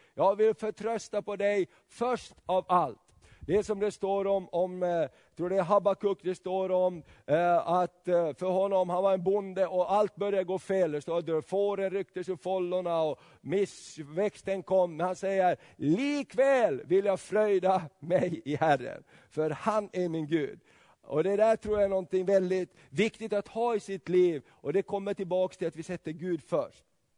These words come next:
Och titta här hur de hade lärt sig i femte Moseboken kapitel tjugosex.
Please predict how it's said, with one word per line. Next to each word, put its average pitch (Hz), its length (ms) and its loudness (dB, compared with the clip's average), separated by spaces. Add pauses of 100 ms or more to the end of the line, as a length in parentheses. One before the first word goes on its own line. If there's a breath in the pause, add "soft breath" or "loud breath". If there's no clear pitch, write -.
(360)
Och - 120 -20
titta 208 240 -2
här 190 200 2
hur 190 120 -2
de 190 140 -2
hade 175 160 -2
lärt 180 320 2
sig 147 300 -4 (240 soft breath)
i 131 100 -8
femte 175 340 -2
Moseboken 160 640 -6
kapitel 147 380 -10
tjugosex. - 580 -10